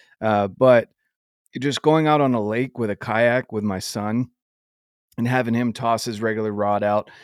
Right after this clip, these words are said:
and then just that active motion of back and forth, tossing, watching the fly land on the water.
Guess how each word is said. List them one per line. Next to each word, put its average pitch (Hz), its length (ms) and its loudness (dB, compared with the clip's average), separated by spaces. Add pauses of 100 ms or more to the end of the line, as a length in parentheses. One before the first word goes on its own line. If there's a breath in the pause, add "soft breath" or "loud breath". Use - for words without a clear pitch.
(240 loud breath)
and 131 120 0
then 135 140 2
just 151 360 -2
that 135 280 2
active 131 420 -2
motion 110 440 -2
of 95 120 -6
back 107 300 -2
and 107 140 -6
forth, 104 420 -4
tossing, 113 460 -4
watching 123 340 0
the 110 80 -4
fly 110 320 -2
land 107 380 -4
on 107 100 -4
the 104 80 -4
water. 104 380 0